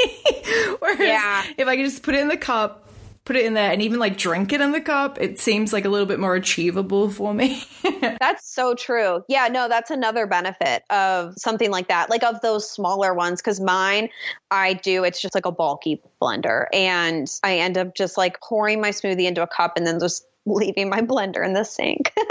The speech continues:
Speaker 2: <laughs> for, like, for, like, a few hours, and then I'm like, "Ugh, I guess I'll wash this." But, um, yeah, the cup attachment is so nice.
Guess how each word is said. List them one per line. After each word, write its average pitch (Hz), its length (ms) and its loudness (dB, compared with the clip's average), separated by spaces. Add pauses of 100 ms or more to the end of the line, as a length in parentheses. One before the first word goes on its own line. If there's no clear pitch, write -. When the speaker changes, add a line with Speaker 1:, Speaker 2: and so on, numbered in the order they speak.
Speaker 2:
<laughs> - 240 0
for, 285 200 0
like, 294 260 0 (280)
for, 466 160 0
like, 466 240 2
a - 180 -10
few 247 360 2
hours, 190 580 0
and 247 80 0
then 233 80 0
I'm 226 80 0
like, 214 160 -2
"Ugh, 247 400 0 (360)
I 302 60 -2
guess 214 340 -2
I'll 196 180 0
wash 190 400 -2
this." 226 460 0
But, 214 300 0
um, 180 400 0 (100)
yeah, 220 540 2
the 208 140 -2
cup 226 260 0
attachment 220 460 0
is 196 100 0
so 175 220 0
nice. 170 460 0